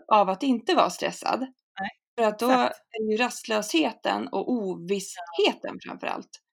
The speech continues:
Speaker 1: som
Speaker 2: Mm.
Speaker 1: stressar en. Bara,
Speaker 2: Ja,
Speaker 1: ja, så här.
Speaker 2: precis. Och jag tror, ja, och jag tror att det, man kanske är lite slarvig med uttrycken, för börjar man grotta i sig så är det ju kanske inte egentligen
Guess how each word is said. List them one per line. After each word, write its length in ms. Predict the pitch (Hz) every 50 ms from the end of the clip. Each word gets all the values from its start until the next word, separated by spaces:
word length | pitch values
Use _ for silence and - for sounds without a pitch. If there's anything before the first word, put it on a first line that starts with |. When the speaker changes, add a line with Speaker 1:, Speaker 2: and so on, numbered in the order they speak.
| _ - -
Speaker 1:
som 60 | 208
Speaker 2:
Mm. 100 | 214 196
Speaker 1:
stressar 380 | 220 233 220 - - - - 233 190
en. 60 | 190
Bara, 40 | 185
Speaker 2:
Ja, 80 | 269 285
Speaker 1:
ja, 120 | 320 349 -
så 180 | - - 269 320
här. 80 | 320
Speaker 2:
precis. 460 | 311 269 - - 185 185 262 240 - -
Och 120 | 285 285
jag 120 | 302 302 -
tror, 220 | - 330 320 285 - - - 277 - - _ _ _ _ _ _ _ _ _ _ _ _
ja, 320 | - 226 285 294 311 359 415 - _ -
och 140 | - 302 320
jag 140 | 311 311 311
tror 320 | 302 320 311 311 311 294
att 200 | 285 269 - - -
det, 360 | 226 294 294 294 302 302 - - - - - 214
man 260 | 233 277 277 277 269
kanske 320 | - 294 294 294 - - 285
är 180 | 277 - 269 269
lite 240 | 269 269 - 277 262
slarvig 480 | - 294 277 247 247 254 262 320 320
med 120 | 269 247 -
uttrycken, 600 | - 254 220 214 - - 320 311 - 247 220 202
för 80 | 226
börjar 180 | 208 233 226 226
man 160 | 233 226 233
grotta 460 | 254 277 269 - - _ - 392 381
i 180 | 254 208 196 196
sig 400 | - - 214 196 190 190 196 - - - - - -
så 280 | - - - 247 226 214 -
är 280 | 214 220 208 208 214
det 120 | 214 226 226
ju 320 | 214 208 220 208 196 - -
kanske 360 | - 233 233 220 214 - 240 233
inte 580 | - 247 233 208 202 190 - _ _ - 226
egentligen 760 | 220 233 240 202 202 190 190 196 190 - 214 202 196 196 185